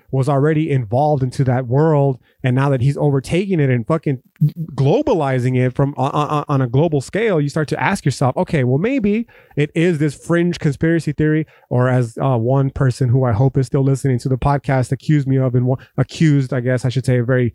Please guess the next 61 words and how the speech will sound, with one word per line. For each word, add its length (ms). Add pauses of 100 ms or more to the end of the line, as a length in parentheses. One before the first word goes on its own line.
(120)
kindly, 560 (220)
I, 100
I'll 220
kindly 400
say 260
it, 140
right? 140
As 140
a 60
loving 420
critique 520
that 120
he 100
left, 300
I 60
should 180
say, 280 (380)
uh, 300
uh, 360
uh, 240
Q 280
drivel 380
nonsense. 600
Okay. 240
When 100
I 60
was 100
posting 300
a 40
little 180
bit 120
of 60
this 120
<laughs> 120
conspiracy 440
theory 260
shits, 320 (320)
which 220
I 80
don't 180
blame 200
him. 100
It 100
was 180
a 40
lot 180
of 80
Q 200
drivel 280
nonsense, 440
but 180
there's 180
a 40
little 160
bit 120
of 80
truth 260
in 120
there 160
interspersed, 640
right? 200